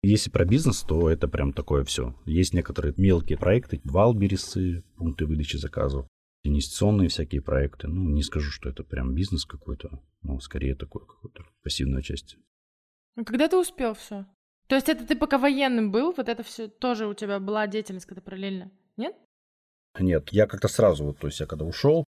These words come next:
Speaker 1: я понимал, что у меня есть там сильные компетенции по финансам, по планированию, по инвестициям, у меня был опыт инвестиционный определённый, и я начал просто там лично оказывать услуги, это оказалось сразу популярная история.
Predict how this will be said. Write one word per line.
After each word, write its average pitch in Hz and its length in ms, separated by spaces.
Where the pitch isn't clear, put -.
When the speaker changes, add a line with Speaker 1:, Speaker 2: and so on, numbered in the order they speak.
Speaker 1:
я 78 140
понимал, 92 460
что - 220
у 71 40
меня 78 200
есть - 180
там 73 100
сильные 90 340
компетенции 78 680
по 76 440
финансам, 110 500
по 73 80
планированию, 87 840
по 76 120
инвестициям, 82 600
у - 60
меня 73 120
был 71 220
опыт - 300
инвестиционный 92 500
определённый, 76 560
и 73 840
я 90 140
начал 87 300
просто 80 300
там 67 200
лично 78 280
оказывать 69 400
услуги, 120 420
это 67 500
оказалось 73 460
сразу 69 680
популярная 87 560
история. 120 360